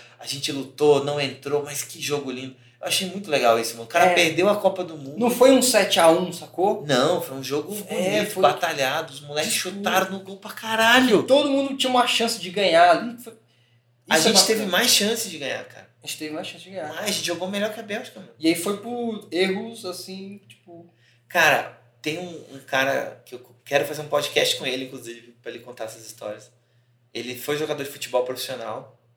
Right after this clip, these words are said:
Speaker 1: Hoje ele é massagista. Ele assistiu esse jogo e ele parou de ver no primeiro lance, quando o Thiago Silva, eu acho, ele dá uma cabeçada e vai na trave. E ele falou, "Não vai entrar."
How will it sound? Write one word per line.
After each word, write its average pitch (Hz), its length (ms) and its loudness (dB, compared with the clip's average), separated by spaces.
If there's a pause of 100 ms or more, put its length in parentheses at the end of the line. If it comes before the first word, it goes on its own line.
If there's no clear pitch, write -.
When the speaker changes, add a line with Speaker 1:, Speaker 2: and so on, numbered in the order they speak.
Speaker 1:
Hoje 113 180 -8
ele 127 100 0
é 127 40 -2
massagista. 131 680 -12 (840)
Ele 131 140 -2
assistiu 143 420 -2
esse 185 180 -6
jogo 151 460 -6 (920)
e 135 120 -10
ele 143 120 -6
parou 160 360 2
de 170 120 -8
ver 156 180 -2
no 160 100 -8
primeiro 151 500 -4
lance, 117 460 -8 (320)
quando 123 800 -8
o 113 160 -16
Thiago 135 480 2
Silva, 151 440 0
eu 143 40 10
acho, - 200 2
ele 120 100 -14
dá 123 160 0
uma 127 80 -4
cabeçada 131 500 -4
e 135 40 -8
vai 139 120 2
na 139 100 -2
trave. 117 440 -6 (1400)
E 139 140 0
ele 143 140 4
falou, 135 280 2
"Não 151 120 4
vai 143 180 8
entrar." - 440 -4